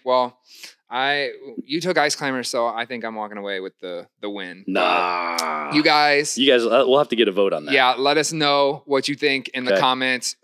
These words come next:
Speaker 1: Whose
Speaker 2: So,
Speaker 1: Smash Bro team would
Speaker 2: Toon
Speaker 1: walk
Speaker 2: Link,
Speaker 1: away?
Speaker 2: Kirby,
Speaker 1: Yep.
Speaker 2: Yoshi,
Speaker 1: Mm-hmm.
Speaker 2: Zelda, Ike,
Speaker 1: Yep.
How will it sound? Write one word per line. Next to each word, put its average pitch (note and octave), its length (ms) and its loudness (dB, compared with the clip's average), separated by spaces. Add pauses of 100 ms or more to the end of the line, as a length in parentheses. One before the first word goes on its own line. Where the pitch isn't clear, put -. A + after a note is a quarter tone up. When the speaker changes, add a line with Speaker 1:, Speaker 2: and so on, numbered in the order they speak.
Speaker 1:
Whose D3+ 500 0 (120)
Speaker 2:
So, - 140 -6
Speaker 1:
Smash D#3+ 320 4
Bro D3 280 2
team C#3 580 -2
would C3+ 140 0
Speaker 2:
Toon F3 120 8
Speaker 1:
walk C3+ 100 6
Speaker 2:
Link, C3 160 6
Speaker 1:
away? B2 420 0
Speaker 2:
Kirby, C#3+ 160 6
Speaker 1:
Yep. B2 240 2
Speaker 2:
Yoshi, B2+ 380 4
Speaker 1:
Mm-hmm. G#2+ 80 0
Speaker 2:
Zelda, A#2+ 340 4
Ike, G#2+ 360 0 (220)
Speaker 1:
Yep. F#3 180 6